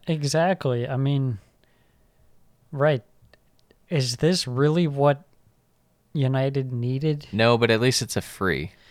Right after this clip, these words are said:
Speaker 2: I mean, their wages are probably crazy for him,
Speaker 1: Yeah.
Speaker 2: but
Speaker 1: I'm just thinking, like, a fairly immobile midfielder.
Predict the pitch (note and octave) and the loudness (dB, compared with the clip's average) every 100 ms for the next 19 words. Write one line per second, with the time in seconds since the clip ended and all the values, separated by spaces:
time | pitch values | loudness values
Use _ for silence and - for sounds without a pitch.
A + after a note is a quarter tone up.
0 | - G#2 A2+ A2+ A2 C3 D3 A2 F#2 G2+ | 0 4 4 4 6 8 8 4 0 -2
1 | - F2 F2 E2+ E2 - E2 F2+ E2+ D2 | 2 0 0 -4 -4 -2 -4 -4 -8 -4
2 | D#2 B2 D2 - - - _ _ _ _ | -4 -2 -4 -6 -12 -20 _ _ _ _
3 | _ _ - D3+ D3+ D3+ D3+ - D3+ C3 | _ _ -6 -6 -4 -4 -4 0 -2 0
4 | C3+ B2+ A#2+ - _ _ _ _ _ _ | -2 -2 -4 -8 _ _ _ _ _ _
5 | _ _ _ _ _ _ _ _ _ _ | _ _ _ _ _ _ _ _ _ _
6 | _ _ _ _ _ _ _ _ _ _ | _ _ _ _ _ _ _ _ _ _
7 | - C3+ - C#3+ C#3+ C#3+ C#3 D3 C#3 C3+ | -12 -8 -2 0 0 0 0 0 0 0
8 | B2+ B2+ B2 B2 A#2+ A#2 G#2+ _ _ _ | 2 2 2 0 -2 -4 -8 _ _ _
9 | _ _ - C3+ A#2 - B2+ B2 A#2+ A#2+ | _ _ -4 -2 -2 -4 -4 -2 -4 -4
10 | A2+ | -6